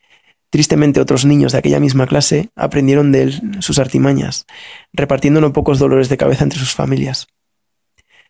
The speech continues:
En este ejemplo, la clave es que mi amigo era recompensado públicamente por sus gritos. En el segundo caso, el de disminuir o eliminar una conducta ante un modelo castigado, podemos recordar el refrán:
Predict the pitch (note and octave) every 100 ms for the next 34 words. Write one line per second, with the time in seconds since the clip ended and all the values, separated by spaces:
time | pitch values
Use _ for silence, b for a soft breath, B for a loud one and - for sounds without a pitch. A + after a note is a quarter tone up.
0 | _ - D3 C#3+ E3 E3+ E3 D3+ C3 C#3
1 | D3 C#3+ - C3+ C3 D3+ C#3 C#3+ D3 D#3
2 | - C#3+ C#3 C3+ C3+ C3 D3+ E3+ D3 C#3+
3 | C3+ C3+ C#3 C3 - B2+ B2+ B2 - -
4 | - _ _ _ _ _ _ _ _ _
5 | _ _ _ _ _ B B B B C3+
6 | C3 C#3 C#3+ E3+ F#3 F3+ D#3 F3+ D#3 C#3+
7 | C#3 C3 C3 C3 D3 D3+ C3+ C3 C#3+ D3
8 | C#3+ C3+ C#3+ C#3+ D3 C3+ C#3 D3 C#3+ C#3
9 | - C#3 C3+ D3+ - _ _ _ b b
10 | b b _ _ _ - D3 C#3+ D#3+ D3+
11 | C#3+ D3 D3+ C#3 - B2 B2+